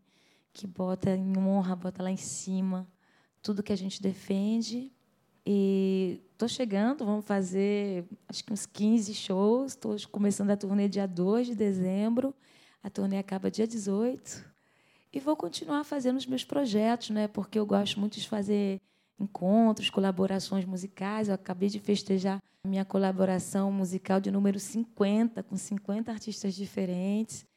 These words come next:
Então, tem outros aí que tão acontecendo. E eu dei uma pausa na minha turnê, né, do meu projeto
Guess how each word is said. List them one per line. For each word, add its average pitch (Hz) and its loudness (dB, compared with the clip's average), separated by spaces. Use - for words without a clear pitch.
Então, 196 -4
tem 208 -2
outros 220 2
aí 208 0
que 208 -20
tão 202 -4
acontecendo. 208 -2
E 220 0
eu 208 -2
dei 233 -2
uma 277 -2
pausa 196 0
na 190 -2
minha 185 -2
turnê, 202 0
né, 269 -2
do 196 0
meu 190 0
projeto 180 -6